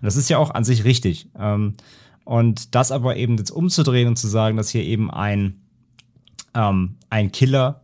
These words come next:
ein, ein, ein Serial Killer, das eben als, als Vorwand oder als Aufhänger nutzt, um eben Menschen, ähm,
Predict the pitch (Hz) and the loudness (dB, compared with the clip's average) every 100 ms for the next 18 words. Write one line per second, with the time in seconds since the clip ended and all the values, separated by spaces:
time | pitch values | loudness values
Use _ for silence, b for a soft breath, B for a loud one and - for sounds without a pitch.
0 | - 107 98 98 - 101 101 - 98 - | -12 -6 -6 -4 -6 -4 -6 -6 -6 -4
1 | - 131 123 117 - 127 131 131 B B | -2 0 0 -2 -2 -2 -2 -4 B B
2 | B B - 147 - - 143 135 - 123 | B B 0 0 0 0 2 2 2 0
3 | - - - 117 110 - - - - 127 | -2 -4 -4 -4 -2 -4 -6 -4 2 4
4 | 156 143 139 147 143 113 104 78 104 104 | 4 4 2 2 0 0 -2 -2 -2 -2
5 | - - 120 123 135 135 120 117 120 - | -4 -6 -4 -2 0 0 2 2 0 -4
6 | - 139 156 - 135 123 127 127 120 104 | -4 0 0 0 -2 0 -2 -2 0 2
7 | 107 139 - 147 147 147 151 B B B | 2 2 0 0 2 0 -4 B B B
8 | _ - 120 117 117 113 113 | _ 0 2 4 2 0 -2